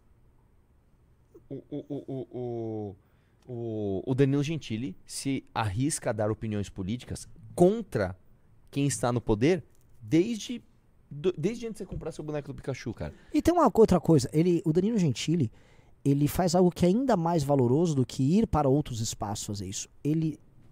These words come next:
Speaker 2: arrisca o próprio espaço. Ele usa o espaço dele em redes, no próprio programa dele, pra se posicionar contra justamente os projetos de poder que tão no poder, especialmente, como foi a Dilma,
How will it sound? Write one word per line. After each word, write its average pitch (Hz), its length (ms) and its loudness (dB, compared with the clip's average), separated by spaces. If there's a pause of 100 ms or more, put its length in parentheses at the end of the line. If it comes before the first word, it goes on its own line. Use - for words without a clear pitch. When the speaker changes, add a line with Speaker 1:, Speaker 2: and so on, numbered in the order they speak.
(140)
Speaker 2:
arrisca 151 480 2
o 196 100 6
próprio 180 260 2
espaço. - 440 -6 (420)
Ele 147 160 6
usa 202 160 6
o - 20 4
espaço 156 280 0
dele 139 180 0
em 131 60 0
redes, 131 380 0
no 127 100 0
próprio 151 240 -6
programa 131 360 -2
dele, 143 280 -2 (380)
pra 180 160 4
se - 100 -2
posicionar 170 500 2
contra 202 440 -2
justamente 202 500 -2
os 170 80 -2
projetos 156 360 -2
de - 60 -14
poder 175 300 -2
que - 80 -18
tão 139 300 0
no 131 180 6
poder, 160 280 2
especialmente, 143 460 -6
como 104 140 -10
foi 110 140 -4
a - 20 -2
Dilma, 175 420 4